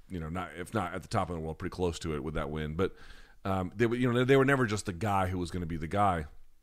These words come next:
but they had this ability to rise to the championship level or rise to the occasion anyway against the right kind of opponent on the right kind of night. They've always had Diaz magic like that. Um, but, you know, like,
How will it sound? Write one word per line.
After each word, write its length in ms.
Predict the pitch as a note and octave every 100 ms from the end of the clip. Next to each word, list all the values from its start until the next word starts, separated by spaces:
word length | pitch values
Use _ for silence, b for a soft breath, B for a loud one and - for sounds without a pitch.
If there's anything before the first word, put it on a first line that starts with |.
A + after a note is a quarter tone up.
| - _ - _ - - -
but 80 | G2+
they 80 | G2+
had 180 | G2 F#2
this 160 | E2
ability 460 | E2 F#2 G2 F2 D#2
to 420 | - E2+ D#2+ D#2 E2
rise 320 | F#2 F2 E2+
to 100 | E2
the 100 | D#2
championship 480 | - F2 D#2 - D2+
level 320 | F2 F#2+ E2+
or 400 | D#2+ F#2+ E2 D#2 B B B B
rise 260 | G2+ G2 F#2+
to 80 | F#2+
the 140 | D#2+
occasion 420 | - A2 G2+ E2
anyway 420 | D#2 D2+ D#2 D#2 -
against 520 | E2 F2 D#2 - -
the 80 | E2
right 300 | F2 E2 -
kind 200 | F2+ D#2+
of 80 |
opponent 380 | C#2 - F2+ E2
on 80 | D2+
the 60 | D2+
right 200 | E2+ D#2+
kind 200 | E2 D2+
of 60 |
night. 180 | E2 D2
They've 160 | E2+ C#2+
always 340 | F#2 F#2+ F2
had 240 | E2+ D#2
Diaz 340 | D2 E2+ D#2 D#2
magic 460 | E2+ D#2+ D2 C2+ - -
like 240 | C#2+ C#2+
that. 380 | F2 E2+ D#2 - B B B B B B -
Um, 380 | F#2+ F#2 F2 E2 _
but, 180 | - A2
you 80 | C#3+
know, 240 | C3+ F#2+
like, 340 | F#2+ F#2+ F#2